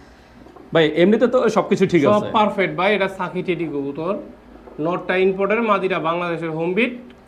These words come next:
Speaker 2: ঠিক আছে?
Speaker 1: কত চাওয়া
Speaker 2: এটা
Speaker 1: হচ্ছে
Speaker 2: যদি
Speaker 1: জোড়াটা?
Speaker 2: কোনো ভাই নেয়, এটাই সবচেয়ে কম দাম, মাত্র তিন হাজার টাকা।
Speaker 1: মাত্র তিন হাজার টাকা?
Speaker 2: জি ভাই।
Speaker 1: তো বন্ধুরা শুনলেন, যদি আপনারা এই সুন্দর সাকি টেডিটা নিতে চান, মাত্র তিন হাজার টাকা হলে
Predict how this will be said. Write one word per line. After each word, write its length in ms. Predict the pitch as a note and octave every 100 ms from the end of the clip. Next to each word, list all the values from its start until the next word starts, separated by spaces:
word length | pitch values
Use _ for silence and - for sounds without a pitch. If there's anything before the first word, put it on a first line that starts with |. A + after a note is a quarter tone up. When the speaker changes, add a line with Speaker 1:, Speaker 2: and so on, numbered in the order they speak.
| - - -
Speaker 2:
ঠিক 120 | G#3 A3+
আছে? 300 | A#3 F3 C#3
Speaker 1:
কত 140 | C#3+ -
চাওয়া 240 | C#3+ B2
Speaker 2:
এটা 100 | F#3+
Speaker 1:
হচ্ছে 20 |
Speaker 2:
যদি 80 | G3
Speaker 1:
জোড়াটা? 200 | G#3+ G#3+
Speaker 2:
কোনো 180 | G#3 G#3+
ভাই 200 | G3+ G3+
নেয়, 200 | G3 A3+ G3+
এটাই 180 | G3+
সবচেয়ে 340 | G3 F#3+ G#3 G3+
কম 200 | G#3 G#3+
দাম, 160 | A#3
মাত্র 260 | G#3+ G#3+ G3 -
তিন 140 | F#3+
হাজার 160 | F3 D3
টাকা। 180 | C#3 A2+ G#2
Speaker 1:
মাত্র 260 | C3 C#3+ F3
তিন 160 | F#3 E3+
হাজার 200 | D#3+ D3+
টাকা? 260 | G#2+ F#2 B2+
Speaker 2:
জি 160 | D3+ B2+
ভাই। 80 | A#2
Speaker 1:
তো 80 |
বন্ধুরা 260 | C3 C3 C#3+
শুনলেন, 300 | C#3+ C#3 B3+
যদি 280 | C#3 C3 B2+
আপনারা 300 | B2 C3 C#3
এই 140 | D3
সুন্দর 360 | C#3+ - C#3+ D3+
সাকি 260 | C#3+ A#2+
টেডিটা 360 | C3 C#3 C3+ C#3
নিতে 240 | C3 B2
চান, 140 | - F3+
মাত্র 320 | B2 A#2+ E3 -
তিন 160 | F#3+
হাজার 240 | F3 F3+ G3
টাকা 200 | E3+ E3+
হলে 240 | E3